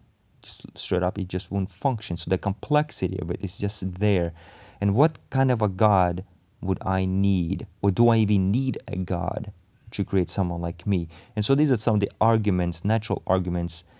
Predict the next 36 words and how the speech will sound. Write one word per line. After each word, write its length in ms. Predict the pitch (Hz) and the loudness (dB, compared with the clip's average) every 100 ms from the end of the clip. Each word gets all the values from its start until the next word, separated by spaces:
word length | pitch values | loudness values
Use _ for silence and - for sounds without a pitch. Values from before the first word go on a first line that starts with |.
| - _ | -20 _
that 260 | 95 95 92 - | -2 0 2 2
I'm 220 | 95 95 | 2 2
just 300 | 92 - - | 0 -4 -8
simply 340 | - 98 90 | 0 0 0
pointing 460 | - 110 98 - 104 | -2 0 0 2 4
out. 300 | 98 87 90 | 4 4 0
But 140 | - | 0
let 100 | 160 | 2
me 80 | 143 | 4
name 300 | 113 120 120 | 6 4 4
you 100 | 95 | 2
five 340 | - 113 113 | 2 4 6
of 100 | 92 | 4
them 240 | 92 92 101 _ _ _ _ | 2 2 0 _ _ _ _
that 420 | - 98 92 85 - | -4 0 0 0 -6
today, 440 | 98 92 95 90 | -2 2 4 4
uh, 120 | 82 95 _ _ - - | 0 -6 _ _ -18 -10
people 280 | - 107 95 | -2 0 0
have 200 | 92 90 | -2 -4
came 220 | - 101 | -2 0
up 180 | 98 90 | 2 0
with. 340 | - - - - _ _ - | -2 -6 -8 -16 _ _ -6
So 120 | - | 0
there's 200 | 98 92 | 2 4
a 100 | 85 | 2
cosmological 760 | 80 107 110 104 92 76 98 - | 2 4 4 4 2 -2 -4 0
argument, 540 | 92 90 87 85 85 92 | 0 0 0 -2 -2 0
there's 180 | 87 | 0
a 60 | 90 | -2
Kalam 600 | - 107 104 104 104 101 | -4 0 4 4 2 0
cosmological 680 | 95 90 90 85 - - - | -4 -2 -4 -4 -8 -8 -6
argument, 460 | - - - - - _ - - | -6 -6 -10 -12 -14 _ -14 0
there's 200 | 107 104 | 2 4
a 40 | |
moral 560 | 101 107 123 131 113 - | 2 4 4 6 4 4
argument, 580 | 101 92 87 85 85 | 2 2 0 -2 -4